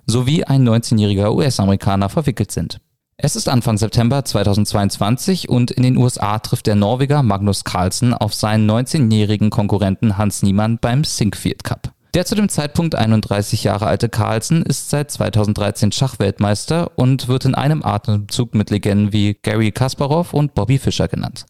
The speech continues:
Niemann hingegen ist ein unkonventioneller Teenager, einer, der als Aufsteiger und Querkopf der Szene gilt.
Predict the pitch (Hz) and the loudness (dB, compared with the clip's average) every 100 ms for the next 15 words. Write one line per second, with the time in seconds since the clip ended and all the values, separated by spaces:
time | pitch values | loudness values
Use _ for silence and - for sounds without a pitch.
0 | _ _ - 131 196 110 98 104 101 101 | _ _ 0 2 4 4 4 4 2 2
1 | 117 175 - 123 - 123 120 120 170 180 | 2 2 0 -2 -2 0 0 2 0 2
2 | 127 98 - 101 101 101 - 131 117 117 | 2 2 2 0 2 0 0 2 2 2
3 | 113 110 - _ 127 147 156 170 151 143 | 0 -2 -6 _ 0 2 2 2 0 0
4 | 135 139 - 143 147 135 135 135 - 151 | 0 -2 0 0 0 -2 0 0 0 -2
5 | - - 101 - 95 - 156 - 95 90 | -2 -4 -2 -2 -4 -4 -4 0 0 0
6 | - - - | -2 -6 -8